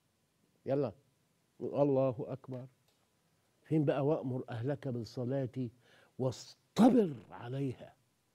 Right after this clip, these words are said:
يعني خلي عندك صبر بلا حدود. طول بالك.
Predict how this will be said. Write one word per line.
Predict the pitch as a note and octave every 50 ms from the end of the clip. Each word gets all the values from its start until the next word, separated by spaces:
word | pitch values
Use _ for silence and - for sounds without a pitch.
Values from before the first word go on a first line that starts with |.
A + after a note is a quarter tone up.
| _ _ _ _ _ _ _ _ _ _ _ _ -
يعني | G#2+ A#2 A#2+ G#2+ G#2 A2+ B2 A#2
خلي | - - D#3 D#3+ D#3 D3 C#3 C3+ B2
عندك | A#2 C#3+ F3 F3 D#3+ C3+ C3+ A#2+ -
صبر | - - D3 F3 E3+ C#3+ C3 C3+ C#3
بلا | C3+ A2 A2 E3 F#3+ F#3+ F3+ E3 D3+
حدود. | B2+ - - C#3+ C3 A2 C3 C#3+ D3+ D3 C3+ A#2+ G2+ - G2 G2 G#2 G2+ A#2 B2+ C3 C3 C3 B2+ B2 - - - _ _ _ _ _ _ _ _ _ _ _ _ _ _ _ _ _ _ _ _ _ _ _ _ _ _ _ _ _ _ _ _ _ _ _ _ _ _ _ _ _ _ _ _ _ _ _ _ _ _ _
طول | D#3 F3 F#3 F3 D#3 C3+
بالك. | C#3 F3 G3+ A3 A3+ G#3+ D3+ - - - - -